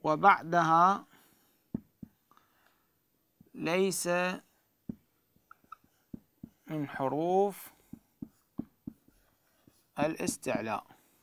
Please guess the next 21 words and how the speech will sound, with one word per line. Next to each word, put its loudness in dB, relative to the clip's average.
لو 0
نلاحظ 6
هذه 6
النقطة، 0
يقول 4
إذا 8
جت 2
الراء 10
ساكنة 6
وقبلها 6
كسر 8
أصلي، 4
كسر 2
أصلي 4
شنو 0
يعني؟ 2
معناته 4
قلنا 2
من 0
أصل 6
الكلمة، 2